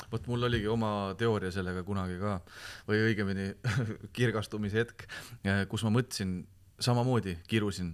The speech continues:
oma lapsepõlve, sest mul oli niimoodi, et ma reaalselt ei mäletanudki oma lapsepõlvest midagi. Mu õde nägi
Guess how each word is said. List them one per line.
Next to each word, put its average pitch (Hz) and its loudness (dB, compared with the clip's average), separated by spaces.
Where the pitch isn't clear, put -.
oma 92 -2
lapsepõlve, 95 0
sest 90 -8
mul 135 0
oli 110 4
niimoodi, 117 0
et 87 -4
ma 98 0
reaalselt 113 -2
ei 92 -4
mäletanudki 95 -2
oma 87 -4
lapsepõlvest 80 -8
midagi. 85 -6
Mu 85 -4
õde 95 0
nägi 92 -4